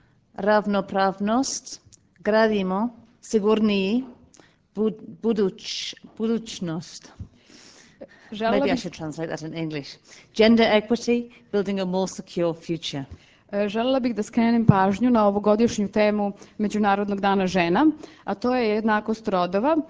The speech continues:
Speaker 2: e, gradimo sigurniju budućnost, kao što je gospođica Harrington spomenula.
Speaker 1: The theme is in recognition of, um,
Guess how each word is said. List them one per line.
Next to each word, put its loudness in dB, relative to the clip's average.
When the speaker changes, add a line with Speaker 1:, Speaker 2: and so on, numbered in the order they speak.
Speaker 2:
e, 0
gradimo 0
sigurniju -4
budućnost, -8
kao -8
što -14
je -10
gospođica -12
Harrington -8
spomenula. -20
Speaker 1:
The 0
theme 4
is 0
in 2
recognition -2
of, 2
um, 0